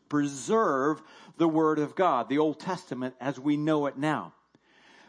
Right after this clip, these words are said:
Many people may not know the preservation process that they took. In other words, it wasn't flimsy. It just wasn't word of mouth. It was that they took it so seriously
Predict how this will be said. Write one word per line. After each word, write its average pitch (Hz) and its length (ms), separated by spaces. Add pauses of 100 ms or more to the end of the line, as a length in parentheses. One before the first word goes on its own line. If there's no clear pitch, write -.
Many 240 300
people 208 320
may 180 180
not 170 260
know 185 360
the 160 140
preservation 180 1000
process 165 680
that 160 120
they 190 160
took. 214 480 (100)
In 160 140
other 226 220
words, 170 280 (200)
it 190 180
wasn't 202 400
flimsy. 202 600
It 135 80
just 196 200
wasn't 185 380
word 190 260
of 160 80
mouth. 185 460
It 185 120
was 165 220
that 156 220
they 214 240 (240)
took 247 300
it 196 120
so 247 300
seriously 190 960